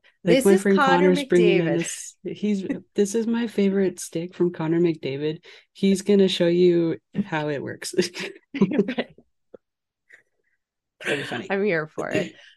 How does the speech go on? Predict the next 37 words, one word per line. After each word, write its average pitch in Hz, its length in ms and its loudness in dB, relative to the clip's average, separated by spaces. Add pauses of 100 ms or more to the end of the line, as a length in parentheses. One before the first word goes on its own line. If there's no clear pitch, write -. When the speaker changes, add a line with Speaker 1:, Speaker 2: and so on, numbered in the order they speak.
(180)
Speaker 2:
And 262 140 2
the 277 80 2
third 269 400 2
thing 175 460 -2 (340)
that 196 180 0
made 180 160 -4
me 160 120 -6
smile 151 420 -2
this 143 260 -10
week, 151 340 -12 (140)
I'm 180 140 -4
not 196 240 2
a 254 60 2
total 196 340 -2
Grinch, 147 400 -4
I 151 160 -6
promise. 190 800 -8 (600)
Um, 185 880 2
Speaker 1:
<laughs> - 40 -20
Speaker 2:
there 220 240 2
was 226 220 2
another 233 500 4
dads 196 400 4
and 202 260 -6
mentors 175 720 -2
trip, - 520 -8
as 160 160 -8
they 165 120 -2
call 151 300 -4
it 143 160 -10
now, 156 560 -4 (200)
um, 156 480 -2
for 175 200 -10
the 170 80 -6
New 160 160 -4
Jersey 151 300 -8
Devils. 170 640 -6